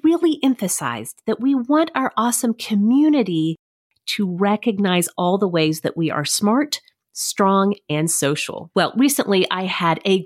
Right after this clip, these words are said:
great conversation with my thirteen-year-old daughter. She had asked me what exactly I used to do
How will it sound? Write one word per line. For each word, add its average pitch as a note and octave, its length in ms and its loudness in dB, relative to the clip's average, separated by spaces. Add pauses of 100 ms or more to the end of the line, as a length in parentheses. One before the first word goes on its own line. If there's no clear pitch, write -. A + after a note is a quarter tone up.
(140)
great F3+ 380 0
conversation F3 920 0 (280)
with A#3+ 200 0
my F#3+ 320 0 (100)
thirteen-year-old E3+ 760 -2
daughter. C#4+ 440 0 (180)
She E4+ 220 0
had F#4 260 -2
asked D4+ 400 -2
me C4 300 2 (100)
what B3 420 -4
exactly C#4+ 840 -2 (280)
I E3+ 100 -4
used G#3 320 -2
to A#3+ 40 -4
do G3+ 460 0